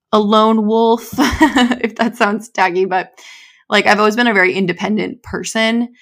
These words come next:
Um, but I think especially, like, the idea of moving to Europe might be a little bit intimidating because I just hope I could still, like, relate to people, 'cause I know that there can be a big, obviously, like, language barrier and, like, cultural barrier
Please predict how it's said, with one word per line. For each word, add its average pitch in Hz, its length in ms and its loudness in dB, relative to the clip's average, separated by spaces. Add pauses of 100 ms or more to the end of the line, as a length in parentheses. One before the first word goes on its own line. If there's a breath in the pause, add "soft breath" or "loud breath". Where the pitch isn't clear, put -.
(260 soft breath)
Um, 185 300 0
but 185 80 -2
I 196 80 2
think 226 200 -2
especially, 196 480 -2
like, - 260 -4 (200)
the 202 180 -2
idea 190 240 2
of 185 40 -2
moving 185 260 -4
to 196 120 -2
Europe 180 260 0
might 196 160 -4
be 208 80 -2
a 196 60 0
little 202 180 -2
bit 202 120 -2
intimidating 196 680 -2
because 180 640 -2
I 190 100 -4
just 220 200 -8
hope 196 420 -2 (1040)
I 202 100 0
could 202 160 -4
still, 190 240 0
like, - 380 -8
relate 180 400 -4
to 285 80 -4
people, 294 400 -2
'cause 277 100 -10
I 277 80 0
know 196 120 0
that 202 120 -4
there 196 100 -2
can 180 280 -6
be 180 160 2
a 170 40 -2
big, 170 300 -4
obviously, 180 340 -2
like, - 200 -8
language 247 400 -2
barrier 226 320 2
and, 214 100 0
like, - 180 -4
cultural 196 420 -2
barrier 196 520 2